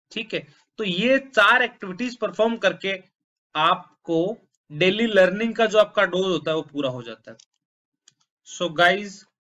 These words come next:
we will end up our today's session here। To get my question and notes, follow me on Suksma's। This will allow me to see your version of the question there। Get my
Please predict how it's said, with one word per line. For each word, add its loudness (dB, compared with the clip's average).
we -6
will -2
end 0
up -2
our 0
today's -4
session -6
here। -2
To -6
get 0
my 4
question -6
and -4
notes, 2
follow 4
me -2
on -2
Suksma's। -6
This -4
will -2
allow 2
me -2
to -6
see -8
your 4
version -2
of -6
the -2
question -6
there। 0
Get -2
my 6